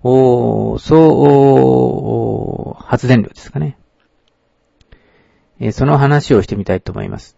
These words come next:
で、まあ、現在の、おー、二千八年ぐらいのですね、えー、統計データを元に話をしております。で、えー、単位はですね、ちょっとあのー、省いて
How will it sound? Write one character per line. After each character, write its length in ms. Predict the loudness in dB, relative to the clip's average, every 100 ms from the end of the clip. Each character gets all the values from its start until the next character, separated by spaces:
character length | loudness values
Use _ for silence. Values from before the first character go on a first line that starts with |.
| -2
で、 260 | 2 2 -2 -18 -20 -18 -4
ま 120 | -2
あ、 40 |
現 300 | 2 4 6
在 240 | 4 4 4
の、 280 | 4 2
お 1080 | 2 2 2 0 -4 -6 -8 -10 -10 -12 -12
ー、 40 | -6
二 120 | -4
千 200 | -2 -2
八 220 | -2 -2
年 200 | 0 0
ぐ 80 | 2
ら 120 | 2
い 60 | 0
の 120 | -4
で 120 | -8
す 140 | -10 -6
ね、 320 | -6 -6 -12 _ _ _ _ _ _
え 460 | -8 -6 -8 -12 -16 -20
ー、 40 | -20 _ _ _ _ _ _ _ -2
統 140 | 0
計 160 | 0 2
デ 160 | 0
ー 20 |
タ 220 | 0 -2 -4
を 100 | -4
元 240 | -6 -6
に 80 | -6
話 300 | -6 -8 -10
を 60 |
し 40 | -14
て 100 | -14
お 40 |
り 80 | -16
ま 100 | -18
す。 160 | -20 _ _ _ _ -6
で、 320 | -2 -2 -4 _ _ _ _ -10
え 960 | -6 -6 -8 -10 -14 -18 -20 -20 -20
ー、 40 | _
単 240 | -2 0
位 80 | 2
は 120 | 0
で 80 | -4
す 120 | -8
ね、 100 | -8
ち 80 | -6
ょ 20 | -6
っ 20 |
と 200 | -6 -8
あ 60 |
の 680 | -8 -10 -12 -14 -14 -16 -12
ー、 120 | -6 -2
省 100 | -2
い 100 | -4
て 220 | -12